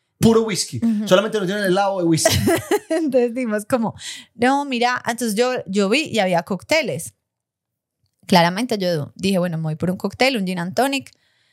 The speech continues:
Speaker 2: Llegó el señor y yo le dije, "Ay, hola". Eh, no, lo que pasa es que él estaba manejando. Esta vez es real, no era por treinta y seis cuotas, aunque también, <laughs> pero pues es verdad, él estaba manejando. Entonces me traes un gin and tonic y a él la grúa dijo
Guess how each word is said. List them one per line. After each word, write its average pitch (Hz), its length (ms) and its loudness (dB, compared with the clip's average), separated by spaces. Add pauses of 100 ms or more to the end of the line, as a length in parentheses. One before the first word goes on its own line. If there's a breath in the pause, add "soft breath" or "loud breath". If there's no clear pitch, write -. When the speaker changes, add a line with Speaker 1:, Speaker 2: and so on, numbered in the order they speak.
Speaker 2:
Llegó 190 260 2
el 175 60 -2
señor 240 220 -2
y 262 40 -6
yo 214 100 -2
le 220 100 -4
dije, 254 100 -2
"Ay, 339 200 -2
hola". 302 280 -2
Eh, 208 300 0
no, 254 120 0
lo 302 80 0
que 262 60 -8
pasa 247 140 -4
es 233 80 -6
que - 80 -2
él 269 80 2
estaba 269 340 0
manejando. 254 480 0
Esta 220 260 2
vez 254 100 0
es 269 120 0
real, 214 320 0
no 196 80 -2
era 208 220 0
por 196 420 0 (120)
treinta 202 320 2
y 208 60 0
seis 196 200 -2
cuotas, 233 400 0
aunque 214 300 2
también, 214 340 0
<laughs> 311 380 0
pero 233 240 2
pues 269 160 0
es 208 160 0
verdad, 220 320 0
él 190 100 -4
estaba 220 260 -2
manejando. 226 540 0 (600 loud breath)
Entonces 233 380 2
me 254 120 -2
traes 196 280 2
un 233 100 -4
gin 247 140 0
and 202 160 -2
tonic 320 380 -2
y 214 140 2
a 190 200 4
él 170 320 -2
la 185 180 0
grúa 185 140 0
dijo 240 420 -2